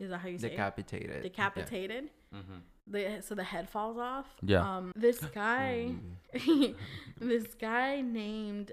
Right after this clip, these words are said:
Speaker 1: um, John Richardson, he was the special effects editor for the movie. He was driving with his wife, and they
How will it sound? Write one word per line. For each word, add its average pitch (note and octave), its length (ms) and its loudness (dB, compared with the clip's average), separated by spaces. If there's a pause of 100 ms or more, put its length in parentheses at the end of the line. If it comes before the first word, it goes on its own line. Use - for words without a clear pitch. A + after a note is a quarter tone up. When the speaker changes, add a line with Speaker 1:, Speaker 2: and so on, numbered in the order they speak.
(120)
Speaker 1:
um, F3+ 600 -4 (160)
John F3+ 320 -2
Richardson, G#3 560 -6
he G#3 240 -6
was G#3 160 -6
the G3+ 100 -12
special F#3 480 -6
effects E3+ 380 -8 (100)
editor E3 420 -4
for F#3 160 -6
the F#3 100 -6
movie. G3 480 -8
He A3+ 240 -2
was G#3+ 280 0
driving A#3+ 560 2
with B3 140 -2
his F#3+ 240 -4
wife, - 720 -8 (320)
and F#3 680 -4
they G3 640 -4